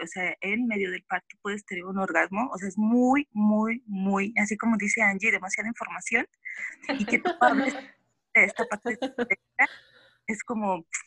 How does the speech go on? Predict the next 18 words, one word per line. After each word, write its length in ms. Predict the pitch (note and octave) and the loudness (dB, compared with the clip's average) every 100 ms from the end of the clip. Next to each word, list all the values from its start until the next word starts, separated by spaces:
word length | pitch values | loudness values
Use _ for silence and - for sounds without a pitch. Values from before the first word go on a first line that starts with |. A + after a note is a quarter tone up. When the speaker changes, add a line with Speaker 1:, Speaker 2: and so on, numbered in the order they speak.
| _ _ | _ _
Speaker 1:
no 100 | G3 | -6
manches, 320 | G#3 A#3+ A#3+ | -4 -4 -4
o 40 | A3 | -8
sea, 120 | A3+ | -6
ne-, 100 | A3 | -8
Speaker 2:
Sí. 60 | G#3 | -2
Speaker 1:
neta 240 | A3 G#3 | -2 0
nos 140 | A#3+ A3 | -2 -4
estamos 320 | - A3 A#3 | -8 -8 -6
perdiendo 400 | - G#3+ A3 A3+ | -10 -6 -4 0
de 120 | A3 | 0
un 180 | A3 C#4 | 0 0
montón 380 | D4+ B3+ C4+ C4 | -2 -2 -2 -2
de 60 | |
información. 640 | B3+ - F#3+ F#3 F#3 C4+ A#3 | -2 -4 -8 -6 -2 -2 -2
Speaker 2:
Sí, 120 | A#3+ | 0
de 100 | A#3 | 0
muchísima. 1000 | A3+ A3+ G3+ C#4 C#4 - C#4 G#3+ F3+ - | 0 -4 -6 -2 -4 -2 -4 -4 -6 -12